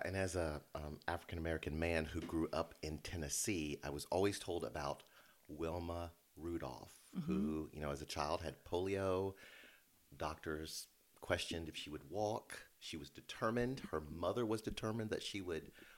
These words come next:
Speaker 1: walk. And she not only walked, but started to run and won an Olympic gold medal. Um,
Speaker 2: Mm-hmm.
Speaker 1: and so, yeah, I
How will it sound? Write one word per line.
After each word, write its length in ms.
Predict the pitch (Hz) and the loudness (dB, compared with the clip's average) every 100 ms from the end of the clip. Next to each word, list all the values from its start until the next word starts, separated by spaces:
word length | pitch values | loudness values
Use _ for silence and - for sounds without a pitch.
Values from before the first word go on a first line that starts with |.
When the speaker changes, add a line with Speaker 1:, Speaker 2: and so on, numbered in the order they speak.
| - | -18
Speaker 1:
walk. 500 | 71 80 85 - - - - - - - - | -6 2 2 2 -4 -10 -14 -20 -20 -14 -8
And 360 | 73 71 71 | -6 -6 -6
she 200 | 67 78 | -6 -6
not 240 | 78 73 110 | -4 -2 0
only 160 | 107 | -2
walked, 400 | 78 71 82 - - | -2 0 0 -2 -4
but 240 | 71 - | -4 -4
started 300 | - 71 69 | -6 -4 -4
to 120 | - | -6
run 420 | 69 82 117 143 - | -2 0 0 -2 -6
and 480 | 73 73 71 73 73 - - - - | -6 -4 -4 -6 -10 -18 -20 -20 -6
won 380 | 76 78 85 - | -2 0 0 -2
an 60 | |
Olympic 540 | 80 76 80 80 - - 71 | -4 -2 -4 -4 -8 -12 -4
gold 260 | 85 80 | -2 -2
medal. 320 | 82 - - - - - 147 | -4 -6 -8 -16 -14 -4 0
Um, 280 | 170 190 | 4 4
Speaker 2:
Mm-hmm. 80 | 180 | 4
Speaker 1:
and 220 | 151 156 - | 0 -6 -4
so, 320 | - 95 95 - - - | 0 0 0 -6 -14 -4
yeah, 340 | 113 101 78 - - - _ _ | 0 4 2 0 -10 -20 _ _
I 560 | 85 101 123 143 143 | 0 2 2 0 -2